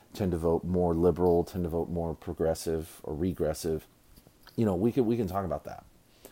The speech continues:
All right. But right now, what we need to focus on is,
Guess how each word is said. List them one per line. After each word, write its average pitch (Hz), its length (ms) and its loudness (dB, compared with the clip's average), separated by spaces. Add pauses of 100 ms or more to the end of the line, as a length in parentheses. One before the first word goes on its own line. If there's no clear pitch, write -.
(440)
All 95 120 4
right. 85 160 4 (1000)
But - 560 8 (800)
right 104 240 6
now, 107 560 4 (420)
what 104 580 8
we 107 200 0
need 104 180 0
to 92 60 0
focus 135 320 0
on 90 300 0
is, 95 400 0